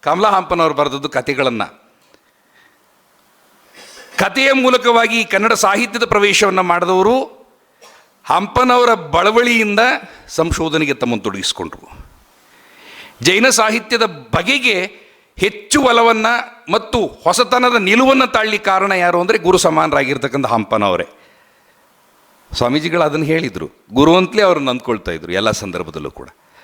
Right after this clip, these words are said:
ಆಮುಖೀನವಾಗಿ ಜೈನ ಸಮಾಜದ ತುರಂಗ ಭಾರತದ ಮೂಲಕವಾಗಿ ಇಡೀ ಕನ್ನಡ ಸಾಹಿತ್ಯಕ್ಕೆ, ಸಂಶೋಧನೆಯ ಒಂದು ನಿಲುವಿಗೆ ಹೊಸ ಛಾಪನ್ನ ಮೂಡಿಸಿಕೊಟ್ಟವರು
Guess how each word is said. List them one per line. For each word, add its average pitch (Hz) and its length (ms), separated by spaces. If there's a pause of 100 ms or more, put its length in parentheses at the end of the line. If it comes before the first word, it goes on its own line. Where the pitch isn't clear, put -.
(240)
ಆಮುಖೀನವಾಗಿ 196 800
ಜೈನ 175 300
ಸಮಾಜದ 143 800 (540)
ತುರಂಗ 226 320
ಭಾರತದ 185 460
ಮೂಲಕವಾಗಿ 113 920 (600)
ಇಡೀ 226 220
ಕನ್ನಡ 202 340
ಸಾಹಿತ್ಯಕ್ಕೆ, 139 1000
ಸಂಶೋಧನೆಯ 170 840
ಒಂದು 131 240
ನಿಲುವಿಗೆ 151 800 (180)
ಹೊಸ 180 160
ಛಾಪನ್ನ 170 580
ಮೂಡಿಸಿಕೊಟ್ಟವರು 110 840